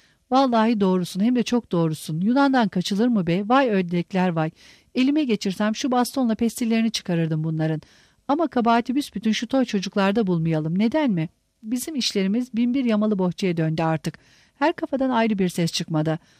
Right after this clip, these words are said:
Bak şimdi Yeşil Ordu kurulmuş. Kimi bunları tutar, bu da Ankara'da kurulmuş. Derler ki Çerkez Ethem'le kardeşleri de bu Yeşil Ordu'yla alakalıymışlar. Ankara'da bir de meclis var. Mustafa Kemal'in meclisi.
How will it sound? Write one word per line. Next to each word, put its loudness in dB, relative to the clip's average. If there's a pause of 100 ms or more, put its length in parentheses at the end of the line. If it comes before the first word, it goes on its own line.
(180)
Bak 4
şimdi 0
Yeşil 2
Ordu 2
kurulmuş. -2
Kimi -2
bunları 2
tutar, -2
bu -2
da 2
Ankara'da 0
kurulmuş. -4 (420)
Derler 2
ki -12
Çerkez 0
Ethem'le 2
kardeşleri 0
de 0
bu -2
Yeşil 0
Ordu'yla 0
alakalıymışlar. -2 (460)
Ankara'da 0
bir 0
de -2
meclis -2
var. 0 (360)
Mustafa 0
Kemal'in 2
meclisi. 0